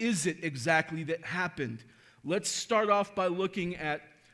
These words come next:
uh, turn to Genesis seventeen. We need to get some historical context so that we can understand, um, really the analogy that, that Paul is making here.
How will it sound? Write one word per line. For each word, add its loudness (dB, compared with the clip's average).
uh, -4
turn -2
to -2
Genesis -4
seventeen. -6
We -4
need 0
to -2
get -2
some -4
historical -2
context -6
so -4
that 0
we -2
can -4
understand, -2
um, -4
really -2
the -4
analogy -2
that, -6
that -6
Paul 0
is -6
making -2
here. -4